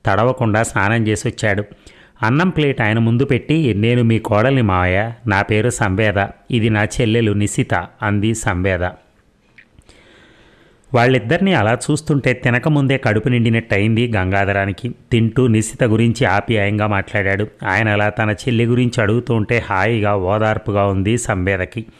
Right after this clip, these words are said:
కానీ ఇంతకాలం తర్వాత భర్త ఇంటికొస్తే ఆయన దగ్గర కూర్చొని నాలుగు మాటలు మాట్లాడిన అత్తగారి మనస్తత్వాన్ని ఎలా బేరీ చేసుకోవాలో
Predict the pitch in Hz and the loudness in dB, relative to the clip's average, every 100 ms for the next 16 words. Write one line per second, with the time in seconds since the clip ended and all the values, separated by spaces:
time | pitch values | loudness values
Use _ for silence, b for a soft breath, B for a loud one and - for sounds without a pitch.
0 | B B _ - 95 104 151 B B B | B B _ -4 -2 -2 -4 B B B
1 | B 120 98 113 107 101 139 156 135 127 | B -6 -2 -2 0 0 0 0 0 0
2 | 123 107 98 - 139 113 - - 120 - | -2 -2 -2 -2 -2 -2 -2 -4 -4 -2
3 | 101 101 104 92 127 - 120 139 107 101 | 0 0 0 -2 -4 -4 -2 0 2 2
4 | 110 110 110 117 123 113 107 - 104 107 | 2 0 0 0 -2 -2 -2 -4 -2 -2
5 | 104 117 117 107 98 113 - 123 - 107 | -2 -4 -2 0 0 -2 -2 -4 -2 0
6 | 101 104 90 98 110 98 104 131 135 110 | 2 2 2 0 0 0 2 2 2 0
7 | 101 - 98 98 104 98 | -2 -2 0 0 0 -4